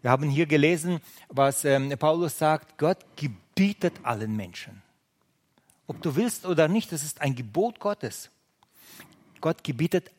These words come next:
allen Menschen. Da gibt es keine, die ausgenommen sind.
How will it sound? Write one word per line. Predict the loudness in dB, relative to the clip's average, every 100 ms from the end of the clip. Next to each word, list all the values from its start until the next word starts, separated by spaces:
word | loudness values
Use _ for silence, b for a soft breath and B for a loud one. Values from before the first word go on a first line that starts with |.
| _
allen | -2 0 0 -2
Menschen. | -4 -6 -14 -16 -20 _ _ _ _ _ b b
Da | 0
gibt | 0 0
es | -4 -6
keine, | 2 2 2
die | -2 -4
ausgenommen | -4 -8 -6 -2 0 -2
sind. | -4 -6 -8